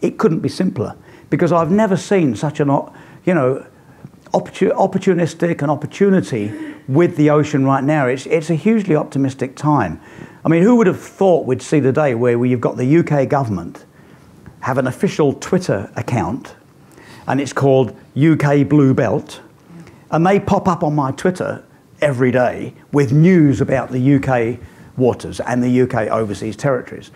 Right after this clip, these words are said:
And yesterday they announced, the U K government, that they're gonna protect thirty percent of our waters by twenty thirty. And that, to me, feels like global leadership.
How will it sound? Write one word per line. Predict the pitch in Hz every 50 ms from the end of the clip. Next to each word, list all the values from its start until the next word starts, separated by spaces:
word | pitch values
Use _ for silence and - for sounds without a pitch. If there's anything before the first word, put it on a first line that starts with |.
| - - - - -
And | - 151 170
yesterday | 196 196 170 - - 151 120 117 139 165
they | 139 139 135
announced, | 127 127 135 135 135 135 139 - - -
the | 139 131 131 131
U | - 135 139 139
K | 135 139 139 135
government, | 131 143 143 135 139 143 139 139
that | - -
they're | 151 143
gonna | 151 151 151
protect | 147 156 156 151 - 160 156 - - - - - - - - - - -
thirty | - - - 220 220 214 208 190
percent | 190 165 147 - 175 165 113 95 - -
of | - 113
our | 120 117 107
waters | 107 113 110 107 107 - - 113 113 110
by | - - 123 117 113
twenty | - - 123 107 - -
thirty. | 98 107 101 92 - - - - - _ _ _ _ _ _ _ _ _ _ - - - - - _ _ -
And | 160 196
that, | 233 262 285 - - - -
to | -
me, | - 185 127 123
feels | 117 - 156 139 - 143
like | 131 - -
global | 139 131 127 113 113 123
leadership. | 135 160 175 147 120 - - 98 - -